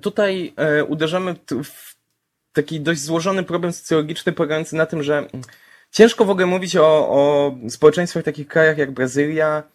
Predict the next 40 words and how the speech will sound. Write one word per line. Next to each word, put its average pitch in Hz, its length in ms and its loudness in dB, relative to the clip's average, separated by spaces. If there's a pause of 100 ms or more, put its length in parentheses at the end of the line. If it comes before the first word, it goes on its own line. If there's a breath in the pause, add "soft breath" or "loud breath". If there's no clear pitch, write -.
(340 soft breath)
e, 127 480 2
w - 60 -16
sposób 147 500 -4
jednolity, 143 760 -2
czy 120 140 -4
w 117 80 -4
ogóle 127 140 -4
myśleć 143 320 -2
o - 120 -2
tym 131 200 -4
jako 123 440 0
o - 60 -4
takim 123 260 -8
homogenicznym 127 680 -6
tworze, 135 380 -2
które, 123 720 -2
które 123 300 -2
się 120 140 -2
odwołuje 123 360 -2
do 120 120 -4
tych 117 160 -8
samych, 117 480 -6 (520 soft breath)
em, 113 640 2
władz, 139 580 0
czy - 120 -10
do 117 120 2
tych 113 120 -8
samych 120 260 -4
nawet 113 320 -8
tożsamości 135 840 -2
miejscami 123 540 -4
i 117 60 -10
tak 113 160 -4
dalej, 123 200 -2
i 123 40 -8
tak 117 160 -4
dalej. 110 340 0 (260 loud breath)
To 135 80 2
jest 151 120 4
jednak 170 320 -4